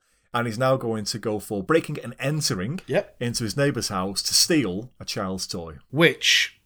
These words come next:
Speaker 2: uh, due to the intervention of a, um, I was gonna say giraffe. What's
Speaker 1: <laughs> A
Speaker 2: Jesus.
Speaker 1: reindeer.
Speaker 2: A reindeer, yeah.
Speaker 1: <laughs>
Speaker 2: Uh, a kind of a
Speaker 1: Oh, yeah, the classic,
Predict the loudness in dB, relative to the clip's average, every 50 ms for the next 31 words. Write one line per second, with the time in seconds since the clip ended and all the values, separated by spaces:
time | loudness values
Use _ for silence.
0 | _ _ -6 -4 -4 -4 -2 0 2 2 2 2 2 0 2 2 2 2 0 -2
1 | -6 _ -4 -2 -2 -2 0 -2 0 0 0 0 0 -2 -2 -2 -2 -4 -4 -6
2 | -8 -8 -6 -6 -6 -8 -8 -16 _ _ _ -12 -10 -8 -6 -6 -6 -8 -8 -8
3 | -8 -10 -10 -10 -10 -10 -10 -8 -8 -10 -10 -12 -14 -18 -18 -20 _ _ _ _
4 | _ _ _ _ _ _ _ _ _ _ _ _ _ _ _ _ _ -8 -6 -4
5 | 2 2 2 4 4 0 0 -2 -4 -2 -2 -2 -4 -4 -6 -12 -18 -20 -20 -20
6 | _ _ -10 -10 -10 -10 -10 -14 -16 _ _ _ -2 2 4 4 4 6 4 4
7 | 2 2 0 -2 -2 -4 -8 -10 -4 -2 0 2 2 2 2 2 2 0 -2 -2
8 | -2 -6 -4 2 4 4 6 4 2 -4 -4 -6 -4 -4 -4 -4 -2 -2 -2 0
9 | 2 2 2 2 2 2 2 2 2 2 2 2 0 -2 -4 -6 -16 -20 -20 -20
10 | -20 -20 -20 -20 -20 -18 -6 0 6 8 8 8 8 8 6 6 4 2 2 2
11 | 2 2 0 -2